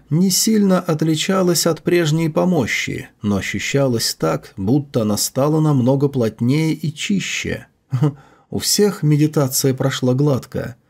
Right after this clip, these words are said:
Бай Юньфэй стукнулся кулаками с Джан Каем, прежде чем занять место за столом справа от всех.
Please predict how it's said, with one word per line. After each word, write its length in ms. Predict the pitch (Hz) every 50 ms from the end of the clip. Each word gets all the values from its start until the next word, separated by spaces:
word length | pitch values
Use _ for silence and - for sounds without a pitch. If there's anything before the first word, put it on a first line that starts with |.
| _ _ _
Бай 240 | 87 87 104 104 101
Юньфэй 600 | 92 98 95 90 - - 156 165 170 175 156 160 - _
стукнулся 800 | - - - - - - 196 185 190 185 185 175 160 - - 175
кулаками 600 | 156 - 160 147 143 143 - 180 175 170 170 165
с 120 | 151 147
Джан 300 | 143 135 156 165 165 156
Каем, 460 | 156 - 185 170 139 107 92 - - - - - _ _
прежде 360 | - 202 196 180 156 147 160
чем 260 | 151 - 170 165 160
занять 400 | 147 - 143 139 143 135 131 -
место 400 | - 147 175 185 175 - - 160
за 100 | 147 143
столом 540 | 131 - - - 113 117 151 175 175 160 156 - - _
справа 560 | - - - - _ 170 165 165 156 151 147
от 80 | 143 -
всех. 520 | - - - - 120 - - - - -